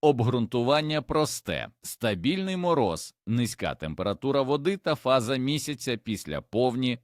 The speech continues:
не сприяють активному жору. Успіх залежатиме від вашої уважності, точного пошуку стоянок риби та максимально делікатних снастей. Ось такий прогноз, друзі.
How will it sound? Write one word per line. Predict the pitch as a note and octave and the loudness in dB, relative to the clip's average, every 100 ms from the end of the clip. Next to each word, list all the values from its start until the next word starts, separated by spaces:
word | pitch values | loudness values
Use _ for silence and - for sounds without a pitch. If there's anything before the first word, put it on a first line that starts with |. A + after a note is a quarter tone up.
| _ | _
не | G#2 B2+ C3 | -2 0 -2
сприяють | - A2 F2+ E2 F#2+ F2+ | -4 -2 0 0 -2 -4
активному | E2+ - F2+ E2 F2+ F2+ F2+ | -8 -6 -6 -4 -4 -2 -4
жору. | E2+ D2+ A#1 - _ _ _ _ - | -4 -6 -8 -14 _ _ _ _ 0
Успіх | G3 E3 - F#2+ F2 | 2 2 0 -6 -4
залежатиме | F2+ G#2 D3+ E3+ F3+ F3+ E3+ E3 | -2 0 2 0 -2 -4 -2 -2
від | D#3 A#2+ | -2 0
вашої | C3 D3+ - D3+ | 2 2 0 -2
уважності, | D3+ D#3 D3+ C#3 A#2+ E2+ D2+ C#2 - C#2 - | -2 0 2 4 4 2 -6 -10 -10 -12 -2
точного | A#2 D3+ - D3 C3 A#2 | 0 0 0 0 0 0
пошуку | B2 D3 - C3+ C3 | 0 0 0 -4 -4
стоянок | A#2+ B2+ B2 B2+ A#2 A2 | -2 0 2 2 0 -2
риби | A#2 D#3+ D3+ D#3 | 0 0 0 0
та | C3 | 0
максимально | A#2 A2 - G#2 A#2+ C#3+ C#3+ | 0 -2 -2 0 2 0 0
делікатних | A#2 A2 F#2+ - E2+ - D#2+ | 0 0 -2 -2 -4 -4 -10
снастей. | - D2+ C2+ B1 - A1 - _ _ | -8 -8 -8 -10 -12 -14 -16 _ _
Ось | A2 F3 F#3+ | 0 2 0
такий | - G3+ - B2 C3+ | -4 -6 -4 -2 -2
прогноз, | - A2+ F#2 F#2+ F2 D2+ | 0 0 0 -2 -4 -6
друзі. | C2+ D#2 D2 B1+ A#1+ | -8 -10 -10 -10 -14